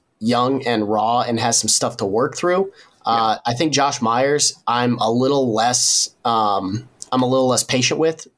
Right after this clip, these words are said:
Speaker 1: You've been around the league a couple of years. You've been surrounded by star talent, uh, both Elton, and you've been in the building with D-Bach, and John Runyan Junior has been a solid right, uh, solid right guard. Is he the best right guard in the league? No, but he's been solid.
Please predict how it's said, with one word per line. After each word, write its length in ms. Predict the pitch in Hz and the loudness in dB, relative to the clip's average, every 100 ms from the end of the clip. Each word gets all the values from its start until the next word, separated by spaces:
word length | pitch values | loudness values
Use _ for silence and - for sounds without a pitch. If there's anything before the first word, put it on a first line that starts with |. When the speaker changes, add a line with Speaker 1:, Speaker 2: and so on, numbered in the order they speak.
| _ | _
Speaker 1:
You've 180 | - 123 | -2 0
been 140 | 120 | 2
around 220 | 123 123 120 | 2 2 2
the 80 | |
league 260 | 117 135 123 | 2 0 -2
a 60 | 110 | -2
couple 260 | 131 131 | -2 0
of 80 | 127 | 2
years. 380 | 120 117 113 - - - | 2 2 0 -4 -10 -4
You've 180 | 123 120 | 0 0
been 220 | 123 120 | 2 0
surrounded 600 | 113 - 113 120 123 120 | 0 0 0 0 0 -2
by 460 | 117 104 104 98 - - _ _ | -2 0 0 0 -4 -16 _ _
star 640 | - - - 117 123 123 120 - | -4 -2 0 0 0 0 -2 -4
talent, 500 | 127 120 117 120 113 _ _ - | 0 2 2 -2 -4 _ _ -2
uh, 340 | 107 104 98 - - | 0 2 0 -4 -6
both 400 | 117 117 110 - | -2 0 -2 -2
Elton, 540 | 127 131 131 123 120 - | -2 0 0 -2 -2 -6
and 420 | - 113 110 107 101 | -4 0 0 -2 -2
you've 280 | 110 107 - | -2 -4 -4
been 160 | 131 | 0
in 80 | 127 | 2
the 60 | 117 | 0
building 280 | 127 143 131 | 0 0 0
with 100 | 120 | 0
D-Bach, 560 | 123 117 110 98 - - | 0 0 0 -2 -8 -8
and 420 | 113 110 104 101 104 | -2 -2 0 -2 0
John 240 | 123 127 | 0 0
Runyan 260 | 131 127 120 | 0 0 0
Junior 340 | 123 139 127 | 0 0 0
has 120 | 120 | -2
been 260 | - 117 110 | -2 0 0
a 120 | 107 | 0
solid 640 | 107 - 117 120 120 107 107 _ | 0 0 0 0 0 -2 -8 _
right, 300 | 120 113 113 - | -6 -2 -2 -2
uh, 120 | 123 | -4
solid 380 | - 127 123 117 | -2 0 0 0
right 180 | 113 107 | -2 -2
guard. 240 | 104 92 - | -4 -4 -4
Is 120 | 110 | -2
he 80 | 120 | 0
the 80 | |
best 220 | 110 123 131 | 0 -2 0
right 120 | 131 | -2
guard 140 | 135 | -2
in 20 | 135 | 0
the 80 | |
league? 180 | 143 156 | 0 -2
No, 380 | 143 135 92 120 | -6 -4 -2 -2
but 120 | 131 | -2
he's 120 | 107 - | -4 -2
been 160 | 107 | -2
solid. 460 | 104 123 120 110 | 0 0 0 -2